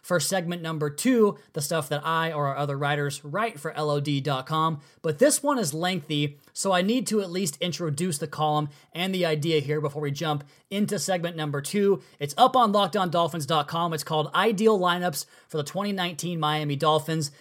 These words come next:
And this idea, the concept for this article, was born because I was sitting on my couch watching T V late at night, and my mind tends to stick towards football twenty-four hours a day, and I started thinking about which personnel groupings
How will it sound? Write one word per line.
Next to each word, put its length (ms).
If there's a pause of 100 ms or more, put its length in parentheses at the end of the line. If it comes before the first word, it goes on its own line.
(140)
And 180
this 280 (100)
idea, 560
the 120
concept 560
for 260
this 220
article, 580 (200)
was 160
born 400
because 420
I 100
was 200
sitting 240
on 120
my 120
couch 480 (180)
watching 340
T 220
V 160
late 160
at 80
night, 320 (180)
and 160
my 160
mind 380
tends 320
to 100
stick 320
towards 240
football 460
twenty-four 500
hours 240
a 60
day, 360 (260)
and 80
I 80
started 320
thinking 280
about 440 (320)
which 260
personnel 500
groupings 640